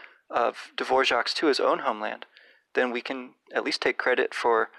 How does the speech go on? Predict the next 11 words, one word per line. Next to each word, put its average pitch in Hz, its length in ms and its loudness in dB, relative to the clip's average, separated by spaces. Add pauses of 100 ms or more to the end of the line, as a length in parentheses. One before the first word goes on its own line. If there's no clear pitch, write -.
(340)
having 117 260 -2
caused 147 460 2
<laughs> - 40 0
the 160 80 2
separation 139 760 2
which 127 200 2
gave 135 200 2
rise 135 300 2
to 113 140 2
it. 139 160 2 (760)
Um, 120 380 -8